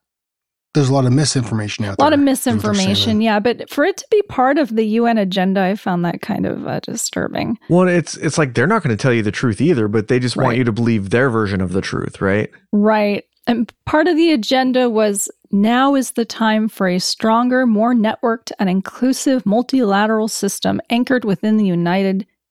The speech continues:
Speaker 2: Nations." They also wanted to have a reformed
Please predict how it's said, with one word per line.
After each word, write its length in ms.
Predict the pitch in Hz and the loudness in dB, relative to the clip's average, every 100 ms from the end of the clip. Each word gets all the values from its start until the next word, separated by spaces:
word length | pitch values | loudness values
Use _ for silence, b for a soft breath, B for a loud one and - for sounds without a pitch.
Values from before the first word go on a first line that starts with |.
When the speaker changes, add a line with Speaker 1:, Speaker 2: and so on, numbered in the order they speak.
| - | -6
Speaker 2:
Nations." 800 | 156 170 196 - - - - - B B B - | -2 0 -2 -4 -8 -12 -10 -12 B B B 0
They 100 | 226 | 2
also 280 | 226 - | 2 0
wanted 240 | 233 208 202 | 0 2 2
to 80 | 202 | 0
have 460 | 202 185 180 180 - | 2 2 0 -2 -4
a 80 | 214 | -2
reformed 720 | 190 190 - - 214 220 220 | 0 -2 -4 -2 0 2 0